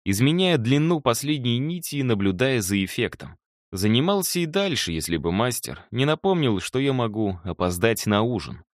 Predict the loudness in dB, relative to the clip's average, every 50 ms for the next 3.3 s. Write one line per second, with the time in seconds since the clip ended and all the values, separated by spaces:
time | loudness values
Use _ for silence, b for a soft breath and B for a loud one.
0 | _ _ _ _ _ _ _ _ _ _ 0 0 0 2 2 2 4 4 2 2
1 | 0 -2 -2 -2 0 0 0 0 0 0 0 2 2 2 4 4 4 2 2 2
2 | 2 0 0 -2 -2 -4 -6 -6 -6 -4 -6 -4 -2 0 2 2 4 4 2 0
3 | 0 -2 -4 -4 -4 -4